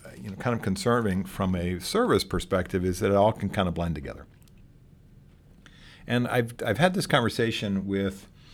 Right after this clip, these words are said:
my colleagues and in, and in training and with clients in, in libraries as well, which is how do we get staff not to become so overwhelmed and so focused on one person, one issue that they, they lose perspective. It's not,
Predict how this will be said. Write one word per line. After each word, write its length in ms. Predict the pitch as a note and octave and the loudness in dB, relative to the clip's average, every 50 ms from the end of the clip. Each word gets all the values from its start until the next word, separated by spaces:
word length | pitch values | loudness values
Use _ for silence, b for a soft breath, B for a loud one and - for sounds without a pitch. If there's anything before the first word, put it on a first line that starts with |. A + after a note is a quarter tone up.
| B B B B B B B B B B B B B B B B - - - - | B B B B B B B B B B B B B B B B -20 -20 -18 -14
my 200 | - A2+ G#2 F#2+ | -8 -4 -4 -4
colleagues 640 | F#2 - - C#3+ C#3+ C#3+ C#3 C3+ C3+ C3 A#2+ G#2+ | -2 4 4 6 8 8 8 8 6 6 4 2
and 200 | A#2 G2+ F#2 F#2+ | 2 2 4 2
in, 200 | F#2+ F#2 F#2 G2+ F#2+ | 2 2 0 0 0
and 160 | A#2+ A2 G2 | 0 0 2
in 80 | G2 F#2+ | 2 2
training 400 | F#2+ - B2+ C3 B2+ A#2+ A#2 A#2 | 2 2 2 2 4 4 4 4
and 100 | G2+ F#2+ | 4 2
with 140 | F#2 F#2 - | 2 0 2
clients 400 | - B2+ C3 B2 A#2 A2+ - - | 4 4 6 6 6 4 4 2
in, 280 | G2 F2+ F#2 F#2+ F#2 - | 2 2 2 0 -2 -2
in 120 | F#2+ F2+ | -2 0
libraries 400 | F#2+ A2 C3 C3 A2+ F#2+ F#2+ F#2+ | 2 2 4 4 4 4 2 2
as 120 | G2 F#2 A2+ | -2 -2 0
well, 200 | E3 F3 D#3 B2 | 0 2 2 2
which 220 | A2+ A2 A2 - | 2 0 0 0
is 160 | A2+ G#2 - | -2 -2 0
how 240 | - B2 C3 C#3+ D3 | 2 4 4 4 4
do 180 | C#3+ C#3+ C#3 B2 | 4 2 2 2
we 460 | G#2+ A2 A2 G#2+ G#2+ G#2+ G#2+ G2+ - B B B B B B B B B B B G#2 B2 G2+ | 4 2 2 2 0 0 -2 -4 -6 B B B B B B B B B B B -10 -6 0
get 340 | A2+ A2 A2 - - - - | 4 4 4 4 2 -2 -4
staff 420 | - - G#2 G2+ G2 G2 G2 - | 2 4 6 6 6 4 2 4
not 220 | A2+ A2+ C3 - | 4 4 4 4
to 120 | - A2 G2+ | 4 2 2
become 440 | G2 G2 F#2+ - A2 G2+ G2 F#2+ F#2 | 2 2 2 4 4 4 4 4 2
so 400 | - - G2+ G#2 G#2+ G#2 G#2 - - | 2 2 4 6 6 6 4 2 2
overwhelmed 640 | A2 G2+ G2 F#2 F2+ F#2+ G2 F#2+ F#2+ G2 F#2+ F#2 G2 | 2 2 4 4 4 6 6 6 8 6 6 6 4
and 260 | F#2+ F2 E2+ E2 - | 4 2 0 -2 -2
so 400 | - - F#2 F2+ F2+ F2 E2+ F2+ | -2 -2 0 0 -2 -4 -4 -8
focused 540 | F#2 - - - G2 G2+ - G#2+ - - F#2+ | -10 -10 -6 -4 -4 -2 -2 -4 -4 -4 -4
on 200 | E2+ E2 E2+ E2 | -4 -4 -4 -4
one 200 | F2 F#2 F#2 F2+ | -4 -2 -2 -2
person, 460 | - - F#2 F2+ - - E2+ E2 E2 | 0 0 -2 -2 -2 -2 -4 -4 -4
one 260 | E2 E2+ E2 D#2+ E2 - | -4 -4 -6 -6 -6 -4
issue 280 | - B2 A#2 - G#2 F2+ | -2 -2 0 2 2 2
that 180 | F2 F2+ E2+ | 2 0 0
they, 220 | - F2+ F2 F2 F2 | -2 -2 0 0 -2
they 200 | E2+ E2+ F2 E2 | -2 -4 -6 -6
lose 280 | E2 E2 E2 E2+ E2 | -4 -4 -6 -6 -8
perspective. 640 | - - D#2 - - F#3+ A3+ A3 - C#2+ C#2+ F#2 G2+ | -8 -12 -8 0 2 2 2 2 0 -6 -6 -4 -6
It's 180 | F#2+ - - | -8 -4 -2
not, 240 | G#2+ G#2+ G2 - - | 0 0 0 0 -4